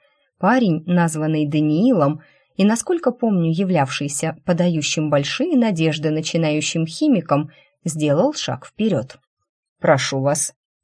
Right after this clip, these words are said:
приглашающий жест сопроводителя. "Она покажет вам вашу комнату,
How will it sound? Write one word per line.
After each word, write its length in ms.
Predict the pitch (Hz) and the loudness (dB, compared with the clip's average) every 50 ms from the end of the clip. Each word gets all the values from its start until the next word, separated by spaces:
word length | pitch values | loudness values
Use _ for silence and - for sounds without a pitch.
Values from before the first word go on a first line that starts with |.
| _ - | _ -2
приглашающий 840 | - 180 175 160 160 156 156 - - 156 156 156 151 - - 165 156 | 0 0 2 2 2 0 0 -2 -2 -2 -2 -2 -4 -4 -6 -6 -4
жест 320 | 151 160 160 160 - - | -2 -2 -2 -2 -4 -8
сопроводителя. 1040 | - - 170 - - 156 151 156 156 151 156 151 143 - 156 147 151 151 160 160 - _ _ _ _ _ - | -8 -10 -6 -2 -2 -2 0 0 -2 -2 -4 -6 -4 -2 -2 0 0 0 -2 -4 -8 _ _ _ _ _ -4
"Она 360 | - 160 156 147 147 165 226 | 0 0 2 4 4 2 2
покажет 560 | - 196 151 131 - 139 143 143 185 208 - | 4 2 2 2 2 -2 -2 -2 -4 -4 -2
вам 220 | 180 156 147 143 | 0 0 0 0
вашу 280 | 143 147 143 - - 143 | 0 0 -2 -2 -6 -8
комнату, 600 | 131 - 156 147 147 147 147 147 143 160 160 | -6 -4 -2 0 0 0 0 -2 -2 -2 -4